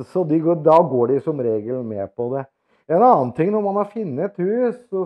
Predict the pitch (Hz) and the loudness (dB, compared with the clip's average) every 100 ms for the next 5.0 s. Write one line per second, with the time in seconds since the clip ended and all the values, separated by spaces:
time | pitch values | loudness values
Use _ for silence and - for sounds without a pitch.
0 | 165 156 147 185 170 160 - 202 180 139 | -4 -4 -4 -4 -6 -6 -2 -2 0 -4
1 | - 208 170 - 214 120 110 117 117 - | 0 0 0 0 0 2 -2 -2 -6 -6
2 | 165 156 151 147 139 _ _ _ - 151 | -2 2 2 2 -2 _ _ _ -6 -4
3 | 151 180 185 170 185 214 - 151 147 175 | -4 -4 0 2 2 -2 -10 -12 -10 -6
4 | 214 220 254 269 151 160 180 190 151 175 | -4 -4 -4 -4 -2 -4 -4 -8 -4 -2